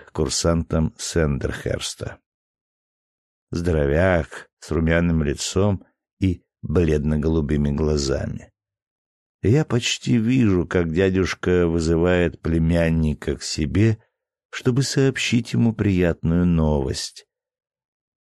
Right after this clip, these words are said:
Они, вероятно, сидят в дядюшкином клубе. Дядюшка тогда командовал бригадой и был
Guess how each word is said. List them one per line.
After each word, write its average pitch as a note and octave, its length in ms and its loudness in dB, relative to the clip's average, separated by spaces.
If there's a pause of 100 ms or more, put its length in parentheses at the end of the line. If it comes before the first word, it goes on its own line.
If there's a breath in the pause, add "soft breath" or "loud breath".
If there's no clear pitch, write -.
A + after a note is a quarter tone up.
(160)
Они, A#2 260 4
вероятно, D#2+ 680 2
сидят D#2 640 0
в - 160 -6
дядюшкином D2+ 760 -2
клубе. G2 600 0 (220)
Дядюшка G2+ 480 0
тогда D2 300 -2
командовал D2+ 600 0
бригадой E2+ 600 2
и D#2 40 2
был G2+ 340 0